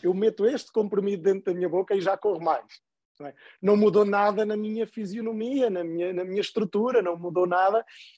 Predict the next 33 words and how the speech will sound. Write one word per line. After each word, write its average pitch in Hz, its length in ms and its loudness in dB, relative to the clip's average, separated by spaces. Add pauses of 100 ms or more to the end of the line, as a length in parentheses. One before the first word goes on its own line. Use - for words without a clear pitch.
mas 175 220 2
eu 202 120 4
coloco 214 480 2
isto 220 220 -4
e - 20 -4
já 214 160 2
dá 226 120 0
mais. 202 200 -4
Portanto, 190 240 -12
há 190 60 2
aquela 247 400 2
capacidade 156 640 -4 (200)
extra, 120 340 -16
não 120 160 -12
é? 160 80 -6 (300)
Nós 165 160 2
temos 180 240 4
animais 170 580 2
que, 220 140 -16
que, - 160 -10
que - 240 -12
correm 185 480 4
até 233 180 0
à 254 100 4
morte, 226 460 0
que, 147 160 -16
que, 143 120 -12
que - 100 -20
têm 165 340 -2
hormonas 175 460 0
que - 120 -12
lhe 190 140 -4
inibem 175 480 -2